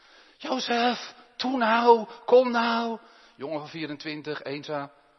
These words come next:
"Hoe zou ik dan, mevrouw Potifar, het grote kwaad doen en zondigen tegen God?" Hoe ver Satan met zijn verleidingstactieken ook ging. Laten we er eerlijk voor zijn, we zijn er allemaal gevoelig voor.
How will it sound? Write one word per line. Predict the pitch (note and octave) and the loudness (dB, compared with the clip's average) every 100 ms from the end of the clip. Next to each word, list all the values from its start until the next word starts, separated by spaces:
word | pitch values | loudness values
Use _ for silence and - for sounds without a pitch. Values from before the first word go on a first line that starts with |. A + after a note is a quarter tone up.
| _ _ | _ _
"Hoe | - - B3 C#4+ D4 D4 A#3 | -4 4 6 8 8 6 4
zou | - G#3 A3+ G#3 F3+ | 4 8 10 10 8
ik | - | 4
dan, | F3+ D#3 | 0 0
mevrouw | D#3+ D3 F#3+ A3 | 0 0 4 4
Potifar, | A#3 A3 G3+ D#3 D#3+ A#2+ - - - | 6 6 4 0 -2 -2 -4 -16 -16
het | - | -8
grote | - A3 C#4 D#4+ C4+ | 0 8 8 6 0
kwaad | C4 B3+ G#3 E3+ | 4 4 4 2
doen | D#3+ B2 - - | -4 -8 -12 -10
en | C3 C3+ | -8 -8
zondigen | A#2+ A#2 A#3 B3+ B3 B3 A#3+ B3+ - | -10 -2 0 0 2 2 2 -2 4
tegen | A#3+ A#3 A3 | 6 6 0
God?" | - D3+ - - - _ _ _ _ _ _ _ _ _ _ _ _ _ _ _ | -4 -6 -8 -14 -20 _ _ _ _ _ _ _ _ _ _ _ _ _ _ _
Hoe | - C4+ A3 | -6 -4 -4
ver | - C#4 C#3 | -8 -8 -8
Satan | - - A3 A3+ - G#3 | -10 -8 -8 -8 -8 -8
met | F3+ F3 | -8 -8
zijn | F3+ D3 | -8 -8
verleidingstactieken | - C3 D#3+ G3+ G#3+ G#3 F#3 - F3+ - G3+ - F3+ | -8 -6 -2 -2 -2 -8 -8 -6 -8 -8 -12 -8 -8
ook | F3 - | -8 -10
ging. | F3 C3+ - - | -10 -10 -12 -8
Laten | A#2 C#3 C3 | -4 -4 -6
we | B2 | -10
er | |
eerlijk | C#3 C#3+ A#2+ | -6 -8 -8
voor | A#2+ | -10
zijn, | A#2+ G#2+ | -8 -8
we | G#2+ | -8
zijn | A#2+ B2 | -6 -4
er | |
allemaal | C3 C#3+ A#2 | -4 -2 -4
gevoelig | A#2 B2+ G#2 F#2+ | -8 -14 -14 -14
voor. | G2+ E2 | -16 -18